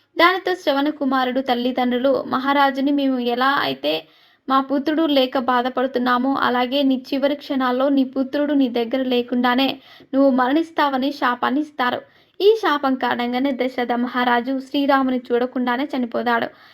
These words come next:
ఈ కథ ప్రకారం మనం తెలుసుకోవాల్సింది ఏంటంటే, కర్మను తప్పించుకోవడం ఎటువంటి వారికైనా సాధ్యం కాదనే విషయం తెలుస్తుంది. దశరథుడు ఎంత గొప్ప మహారాజు అయినప్పటికీ తను చేసిన కర్మఫలాన్ని తప్పించుకోలేకపోయాడు. మనం మంచి చేస్తే మనకు అదే తిరిగి వస్తుంది.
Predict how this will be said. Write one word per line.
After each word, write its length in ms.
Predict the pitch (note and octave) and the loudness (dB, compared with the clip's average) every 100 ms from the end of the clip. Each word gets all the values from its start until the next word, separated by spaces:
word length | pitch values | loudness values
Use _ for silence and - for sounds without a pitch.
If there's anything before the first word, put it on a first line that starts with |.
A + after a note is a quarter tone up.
| _ D#4+ | _ -2
ఈ 60 | |
కథ 200 | D#4+ D#4+ D#4+ F4+ | 2 2 2 0
ప్రకారం 420 | F4 D#4+ D4+ D4+ | -2 0 0 0
మనం 200 | C4+ B3 | 0 -2
తెలుసుకోవాల్సింది 840 | B3 B3 B3 B3+ B3 B3+ B3+ A#3+ | -2 -6 -6 -4 -2 -2 -4 -6
ఏంటంటే, 600 | A3+ A#3 A#3+ B3 C#4 - - _ _ - | -4 -2 -2 2 0 0 -10 _ _ 0
కర్మను 360 | D#4+ F4 G4+ G4+ | 2 2 -2 -6
తప్పించుకోవడం 880 | E4+ D4+ C#4+ C4+ - B3+ C4 C#4 B3 | -6 -4 -4 -4 -4 -4 -2 -2 -4
ఎటువంటి 440 | A#3 B3 C4+ C4+ | -4 -2 0 0
వారికైనా 520 | B3+ A#3+ B3 A#3+ B3+ | 0 0 0 -2 -4
సాధ్యం 540 | C4+ B3+ A#3 A3+ C4 B3+ | -4 0 0 0 -2 0
కాదనే 360 | A#3 A3+ A#3 | -2 -2 -4
విషయం 340 | A#3 A#3+ F4+ G#4 | -4 -6 -6 -4
తెలుస్తుంది. 540 | C4+ A3+ - A#3 A#3+ - _ _ _ - | -4 -4 -6 -8 -8 -12 _ _ _ 2
దశరథుడు 560 | C#4+ E4 G#4 G#4+ D#4 | 4 4 0 0 0
ఎంత 420 | D#4 B3 A#3+ B3+ C#4 | 0 -2 -2 0 -2
గొప్ప 340 | A#3 B3 A#3+ | 0 -2 -4
మహారాజు 640 | A#3+ A#3+ C4+ C4+ B3+ B3 | -4 -2 0 2 0 -2
అయినప్పటికీ 720 | B3+ A#3 B3 B3 B3+ - D4 | -4 -2 -2 -4 -6 -8 -8
తను 200 | E4 C#4+ | -4 -4
చేసిన 420 | B3+ B3+ B3 B3 B3 | -2 -2 -2 -2 -4
కర్మఫలాన్ని 680 | B3 A#3+ B3+ C4 B3 A#3+ | -2 -2 -2 0 0 0
తప్పించుకోలేకపోయాడు. 1120 | C4 B3+ - B3+ B3 B3+ A#3 A#3 A3+ A#3 A#3 A#3 - _ _ _ _ | -2 -4 -4 -4 -4 -2 -2 -4 -2 0 0 -2 -12 _ _ _ _
మనం 240 | D#4 F4 C#4 | 2 4 4
మంచి 380 | C4+ C4+ - | 2 0 -2
చేస్తే 240 | C#4+ C#4+ D4+ | -6 -2 -2
మనకు 320 | C#4 B3+ B3+ | -2 -2 -4
అదే 200 | A#3+ B3 | -2 -2
తిరిగి 300 | C4 B3+ A#3 | -2 -4 -2
వస్తుంది. 440 | A#3+ A#3+ A#3+ A#3+ | -4 -4 -6 -6